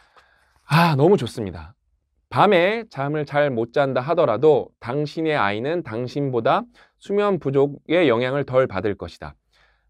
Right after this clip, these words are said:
아이들은 자동차 뒷좌석이나 유모차 같은 곳에서 틈틈이 낮잠을 잘 수 있기 때문이다.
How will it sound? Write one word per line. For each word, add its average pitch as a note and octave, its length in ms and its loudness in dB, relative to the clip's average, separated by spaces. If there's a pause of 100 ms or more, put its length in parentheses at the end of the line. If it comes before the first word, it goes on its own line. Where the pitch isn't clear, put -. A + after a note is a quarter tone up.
(120)
아이들은 D#3 640 2
자동차 D3+ 400 -8
뒷좌석이나 C3+ 720 -4
유모차 C3+ 380 -4
같은 B2 280 -4
곳에서 A#2+ 320 -6
틈틈이 G#3 380 -4
낮잠을 C#3 460 0
잘 G#2+ 140 -8
수 G#2 120 -8
있기 G2 180 -8
때문이다. F#2 520 -4